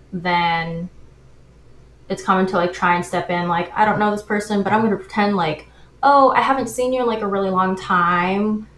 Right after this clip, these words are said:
and then, like, kind of, like, giving them an exit when they may not feel like they can exit on their own. And yeah, like, I feel like I, I personally have, like, a really, like, limited view of, like, what fighting and resisting looks like.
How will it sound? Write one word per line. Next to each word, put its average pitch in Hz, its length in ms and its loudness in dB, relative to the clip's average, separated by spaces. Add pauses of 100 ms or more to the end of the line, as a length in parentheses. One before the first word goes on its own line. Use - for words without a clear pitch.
(300)
and 196 200 0
then, 180 240 0
like, - 500 -4 (140)
kind 214 180 2
of, 196 80 2
like, 180 200 2 (320)
giving 220 400 4
them 180 200 0
an 165 120 -4
exit 226 680 -2 (680)
when 196 180 2
they 190 100 2
may 185 200 0
not 180 260 0
feel 185 140 0
like 170 180 -2
they 175 120 -4
can 175 160 -8
exit 160 360 -8
on - 140 -10
their 143 260 -8
own. 208 500 -4 (720)
And 208 140 0
yeah, 185 220 2
like, 185 220 2
I 202 120 0
feel 208 240 0
like 202 200 2
I, 196 560 2 (120)
I 190 160 4
personally 185 480 -2
have, 196 220 0
like, 196 160 0
a 190 80 0
really, 190 300 0
like, 185 260 2 (220)
limited 196 480 0
view 190 300 2
of, 202 160 -2
like, 185 260 0
what 190 460 0
fighting 185 420 0
and 180 120 -2
resisting 175 540 -6
looks - 280 -12
like. 208 440 -4